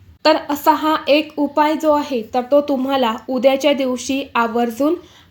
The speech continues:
करायचा आहे. जर तुमच्या घरामध्ये सुतक असेल तर हा उपाय तुम्हाला करता येणार नाही.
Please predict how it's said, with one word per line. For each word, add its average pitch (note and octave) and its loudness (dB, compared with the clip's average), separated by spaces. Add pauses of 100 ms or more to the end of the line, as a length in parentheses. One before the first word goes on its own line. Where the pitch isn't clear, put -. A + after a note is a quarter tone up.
(100)
करायचा A#3+ 2
आहे. A3+ -2 (880)
जर D4 4 (100)
तुमच्या D#4+ 0
घरामध्ये D4+ 0
सुतक C#4+ -6
असेल B3+ -4
तर A#3+ -2
हा B3+ 0
उपाय C4+ 2
तुम्हाला B3+ 0
करता B3+ -2
येणार A#3+ 0
नाही. A#3+ -2